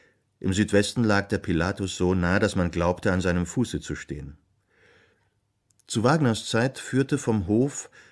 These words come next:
eine steinerne Treppe ins Haus. Am Ende des Korridors lag das Speisezimmer, rechts davon der Ecksalon, aus dessen Glastür man nach der Seeseite in den Garten trat.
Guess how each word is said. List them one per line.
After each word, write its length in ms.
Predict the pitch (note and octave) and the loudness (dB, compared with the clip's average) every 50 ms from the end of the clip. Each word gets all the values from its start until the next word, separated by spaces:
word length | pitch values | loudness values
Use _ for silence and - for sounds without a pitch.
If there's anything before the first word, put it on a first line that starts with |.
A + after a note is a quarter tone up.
| _ _ - | _ _ -2
eine 320 | - A2 A2 A2 G#2+ G#2 | 0 2 2 2 2 0
steinerne 540 | - - - A#2 A#2+ C3 C3+ A#2+ G#2+ F#2 - | 0 0 0 2 2 4 4 4 2 2 0
Treppe 380 | - - - F#2 F2+ - A2 G#2 | -2 -4 -4 -4 -2 0 -2 -2
ins 240 | F2+ G#2 G2+ - | -2 -2 -6 -4
Haus. 340 | G2+ E2+ D2 C#2 - - - _ _ _ _ _ _ _ _ _ _ _ _ _ _ _ | -4 -4 -4 -4 -6 -10 -14 _ _ _ _ _ _ _ _ _ _ _ _ _ _ _
Am 140 | - F#2+ F2+ | -4 -4 -2
Ende 220 | - A2 C3 C#3 B2 | 2 2 4 4 4
des 160 | G2+ - - | 2 0 0
Korridors 720 | - - G2+ G2 A2 G#2 G#2+ A#2+ C3 D3+ D3 - - - | 0 2 2 4 2 2 2 2 2 2 0 -2 -6 -4
lag 280 | G#2 G2+ G2+ G#2 G#2 - | -2 0 0 0 0 -2
das 120 | - G2 - | -4 -4 -4
Speisezimmer, 920 | - - - E2+ F2 E2 D#2 E2+ D#2+ - - F#2+ G2 A2+ B2+ C#3 C3 - _ - - _ _ _ - - | -4 -2 0 0 0 0 -2 -4 -4 -2 -2 -2 0 0 -2 -2 -4 -6 _ -20 -20 _ _ _ -10 0
rechts 460 | - A2+ A#2 A2 - - - - - | 2 2 2 2 0 -8 -10 -6 0
davon 600 | A2 F#2+ F2 - - F#2 E2+ E2 D#2 D2 C#2 C#2 - - | 0 0 0 0 0 0 0 0 -2 -4 -6 -10 -10 -6
der 140 | - E2+ - | -4 -2 -2
Ecksalon, 640 | C#3 C3 - - F#2+ E2 D#2+ D#2 D#2 E2+ A2+ C#3+ C3 G#2 | -2 -2 -2 -2 0 0 0 0 0 0 -2 -2 -4 -8
aus 220 | G2+ E2+ E2+ D#2+ - | -10 -12 -12 -8 -6
dessen 260 | F#2 E2 - F#2 D#2+ | -4 -4 -2 -4 -2
Glastür 520 | E2 F2 F2 F#2+ F#2+ - - - A#2 A2 | 0 2 2 2 0 -2 0 4 4 6
man 200 | G#2 G2+ G2 F#2+ | 6 6 4 4
nach 160 | F#2 F2+ E2+ - | 4 2 0 2
der 160 | F#2 F2+ D#2+ | 0 0 2
Seeseite 580 | D#2+ G2 G#2 G#2 F2+ F#2 F2+ F2 F2+ - - | 2 2 2 2 2 4 2 2 2 2 -2
in 120 | D#2 F2+ F2 | -2 -2 0
den 140 | E2+ E2 D#2+ | -2 -2 -2
Garten 380 | - E2+ E2 D#2+ - G#2+ F#2+ | 0 -2 -2 -2 -4 -6 -6
trat. 400 | - - G#2 G#2 G#2+ G#2 - - | -6 -4 -4 -2 -2 -4 -6 -12